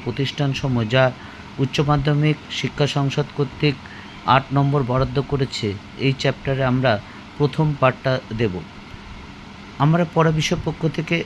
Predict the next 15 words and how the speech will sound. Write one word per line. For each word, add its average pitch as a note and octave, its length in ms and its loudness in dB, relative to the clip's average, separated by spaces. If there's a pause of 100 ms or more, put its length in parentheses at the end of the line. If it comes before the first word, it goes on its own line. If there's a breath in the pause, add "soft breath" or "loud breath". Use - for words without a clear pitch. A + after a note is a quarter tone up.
(100)
এই C#3 200 2
রাষ্ট্রবিজ্ঞান C#3 680 0
ছাড়া D3+ 220 2
হিস্ট্রি, C3 520 0 (1040)
শিক্ষাবিজ্ঞান C#3+ 880 2 (420)
এবং B2 300 2
দর্শনের D3 540 2 (220)
যে B2 360 2
উচ্চ A#2+ 200 -2
মাধ্যমিক C#3 360 2
শিক্ষা - 320 -4
সংসদ C#3 360 -2 (120)
কর্তৃক C#3 340 0 (920 loud breath)
যে A#2+ 180 4
গুরুত্বপূর্ণ C#3+ 720 2